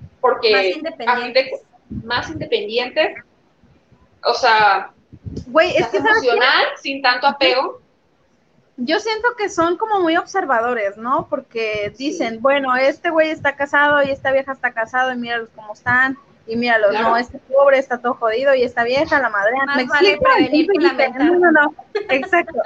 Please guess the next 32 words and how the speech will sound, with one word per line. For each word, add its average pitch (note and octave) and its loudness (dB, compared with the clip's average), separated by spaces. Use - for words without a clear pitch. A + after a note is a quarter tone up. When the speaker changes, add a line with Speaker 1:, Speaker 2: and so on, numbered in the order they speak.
Speaker 3:
Yo E4+ 4
no G4 4
Speaker 1:
Sí, - -2
Speaker 3:
quiero F#4 0
Speaker 1:
exacto. F#4+ 4
Speaker 3:
eso, E4 0
mejor D4 -2
solito. C4+ -4
Speaker 2:
Sí, D4 -18
claro, D4 -2
Speaker 1:
Sí. C#4 0
Speaker 2:
como D4 0
que E4+ -8
también F4 0
le G#4+ 0
huyen G4+ -2
al G4 -4
compromiso, C4+ -6
¿no? B3 -12
Speaker 1:
Le B3+ 4
huyen A#3+ -4
al C4 -4
co-, - -12
Speaker 2:
Sí. - -20
Speaker 1:
puede C4+ 2
Speaker 3:
Puede B3+ 0
Speaker 1:
ser. C#4 0
Speaker 3:
ser. B3 -6
Speaker 1:
O B3+ -2
sea, B3+ 4
eso D#4+ -2
también, D4 -4